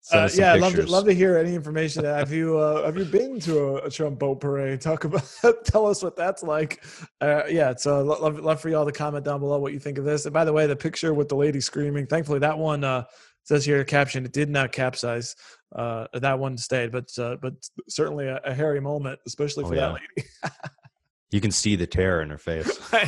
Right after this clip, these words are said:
Speaker 2: know. Honestly, I'd be right there with her. I'd be screaming. I'd be
Speaker 1: Yeah.
Speaker 2: freaking out, man.
Speaker 1: There was, there was one time when I was little and we were going out crabbing, and my dad's old boat had, like, a plug in the back of it.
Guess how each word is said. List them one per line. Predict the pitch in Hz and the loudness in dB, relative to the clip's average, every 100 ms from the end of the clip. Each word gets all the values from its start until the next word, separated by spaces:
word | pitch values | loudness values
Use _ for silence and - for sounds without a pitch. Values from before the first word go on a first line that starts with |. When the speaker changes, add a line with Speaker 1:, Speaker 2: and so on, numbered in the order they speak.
| 175 | 0
Speaker 2:
know. | 185 185 226 320 | -4 -4 -6 4
Honestly, | 220 277 294 330 - 233 - | 6 6 4 0 -2 -10 4
I'd | - 370 | 4 6
be | 381 | 6
right | 320 330 | 8 6
there | 320 302 269 | 10 10 12
with | 262 269 | 12 10
her. | 175 | 8
I'd | 240 | 6
be | 311 | 4
screaming. | 226 - 240 294 220 | 2 4 4 4 4
I'd | 196 285 | 4 2
be | 214 | 0
Speaker 1:
Yeah. | - - 139 | 4 6 6
Speaker 2:
freaking | 196 | 4
out, | 247 156 | 2 0
man. | 160 165 - _ _ - | -2 -6 -8 _ _ 6
Speaker 1:
There | 127 | 10
was, | 165 131 | 10 8
there | 143 | 8
was | 151 117 | 8 6
one | 113 127 | 4 6
time | 139 143 127 | 6 6 6
when | |
I | 117 | 6
was | 113 98 | 4 6
little | 110 113 | 6 8
and | 98 | 6
we | 101 | 4
were | |
going | 95 98 | 4 2
out | 92 | 2
crabbing, | - 98 98 90 85 | 4 6 6 4 -4
and | 87 92 92 | -2 0 2
my | 90 | 2
dad's | - 95 95 95 | 4 6 6 2
old | - 92 80 | 0 0 2
boat | 92 107 - | 4 4 4
had, | 95 | 2
like, | 92 90 | 2 0
a | 69 | -2
plug | - 101 101 131 | 2 4 6 4
in | 139 | 2
the | |
back | 135 139 143 | 6 6 4
of | 160 | 2
it. | 185 | 0